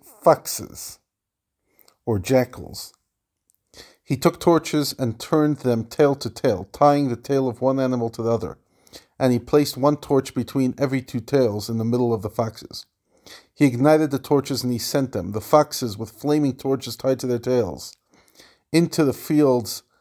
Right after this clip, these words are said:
of standing grain of the Philistines.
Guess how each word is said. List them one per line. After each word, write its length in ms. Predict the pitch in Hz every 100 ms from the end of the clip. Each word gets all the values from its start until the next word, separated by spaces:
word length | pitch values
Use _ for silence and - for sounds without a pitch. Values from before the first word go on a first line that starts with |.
| _ _
of 100 | 117
standing 840 | - - 131 139 147 117 113 98 98 _ _ _ _ -
grain 340 | 110 120 139 117
of 100 | 107
the 60 |
Philistines. 720 | 107 - 127 110 - 67 76